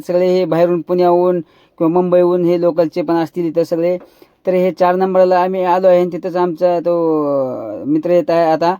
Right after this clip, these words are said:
आणि हे फक्त एअरपोर्टची पार्किंग, ड्रॉप पॉइंट पार्किंग आहे. हे दहा ते पंधरा मिनिटासाठी फक्त अव्हेलेबल आहे इथं, बस. आमचा, आमचा भाऊ कसं बघायला बघा माकडासारखा इकडे तिकडे. आता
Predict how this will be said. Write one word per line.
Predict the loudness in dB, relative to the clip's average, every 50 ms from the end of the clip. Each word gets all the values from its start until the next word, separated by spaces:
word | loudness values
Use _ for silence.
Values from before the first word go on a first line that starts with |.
| -10 _ _ _ _ _
आणि | -6 -4 -2 -2
हे | -2 -2 -2 -4 -4
फक्त | -6 -8 -4 -2
एअरपोर्टची | 0 0 0 0 0 0 -2 -2 -2 -6 -6 -4 -4 -4 -6 -8 _ _ _ _ _ _ -20 -20 _ _ 0
पार्किंग, | 0 0 2 0 -4 -6 -6 -6 -8 -8
ड्रॉप | -10 -8 -6 -2 0 0 0 0 0
पॉइंट | -2 -2 -2 -2 -2 -2 -4
पार्किंग | -2 -2 -2 0 0 2 2 2
आहे. | 2 0 -2 -4 -6 _ _ _ _ -6
हे | -4
दहा | -4 -2 -2 -2 -2
ते | -2 -2 -4
पंधरा | -2 -2 -2 0 2 0 2
मिनिटासाठी | 0 0 -2 -2 -4 -4 -6 -4 -6
फक्त | -6 -10 -10 _ _ -2
अव्हेलेबल | 0 0 0 0 0 0 0 -2
आहे | -2
इथं, | -4 -6 -8 -8
बस. | -8 -8 -8 -8 -14 -20 -20 -20 -20 -20 -20 _ _ _ _ _ _ _ _ -20 -20 -20 -20 -20 -20 _ -6 -4
आमचा, | -4 -2 0 -2
आमचा | -2 -4 _ _ _ _ -4 -4 0 0 2
भाऊ | 2 2 2 2 2
कसं | 0 -2 0 0
बघायला | 2 2 2 4 2 2
बघा | 2 2 0 2
माकडासारखा | 0 0 0 0 0 0 0 0 0
इकडे | 0 0 0 -2 -2
तिकडे. | 0 0 0 2 2
आता | 2 2 0 -2 -2